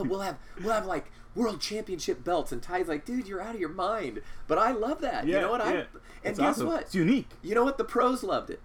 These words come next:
Speaker 1: I
Speaker 2: Yeah.
Speaker 1: remember when Katarina Nash put it on. She, I mean, she's a fucking legend. She's
Speaker 2: Yeah.
Speaker 1: incredible. She puts that on, and she was so proud to have that belt on.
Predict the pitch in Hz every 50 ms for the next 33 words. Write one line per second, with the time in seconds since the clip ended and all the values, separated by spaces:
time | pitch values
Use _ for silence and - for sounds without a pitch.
0 | - - - - - 226 240 247 240 233 214 175 151 - 202 202 208 208 214 220
1 | 202 185 170 170 190 208 208 - - 185 147 127 120 110 104 101 - - - 220
2 | 220 - - - 196 208 202 - - - 311 359 359 392 - - - 214 214 -
3 | 233 226 233 226 247 294 302 262 170 - - - - - 127 156 294 277 247 233
4 | 220 - - 220 247 254 - 151 - - - - - - - 233 240 - - 233
5 | 233 - 214 202 202 208 196 185 151 - - 285 294 294 175 - - - - 160
6 | 175 185 190 - - 196 196 190 175 143 123 131 151 143 139 143 143 127 - 110
7 | 127 143 170 170 135 98 90 92 -